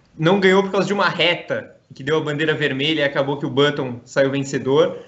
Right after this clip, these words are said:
em dois mil e nove, né? Então, a Malásia tem muitas corridas marcantes aí,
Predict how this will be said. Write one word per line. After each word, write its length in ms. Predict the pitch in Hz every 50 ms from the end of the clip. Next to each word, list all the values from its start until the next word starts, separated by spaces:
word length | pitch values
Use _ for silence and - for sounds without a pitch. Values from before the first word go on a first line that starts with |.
| - - - _ _ _ _ _ _ _ -
em 60 | - 135
dois 160 | 127 139 131
mil 100 | 175 196
e 20 |
nove, 320 | 175 151 165 170 160 131 120
né? 240 | 120 123 120 117 - _ -
Então, 1000 | 131 120 - 135 131 147 156 165 170 170 170 165 160 156 147 147 151 143 127 - -
a 140 | 151 151
Malásia 440 | 151 156 147 147 143 147 160 160 165
tem 120 | 160 180 170
muitas 420 | 165 170 185 190 196 180 165 -
corridas 640 | - - 175 160 165 165 165 160 165 160 160 160 - - - - _ _ _ -
marcantes 840 | 147 156 165 175 170 - - - 165 170 170 170 165 - 165 143 139
aí, 480 | 147 139 151 165 185 - - - _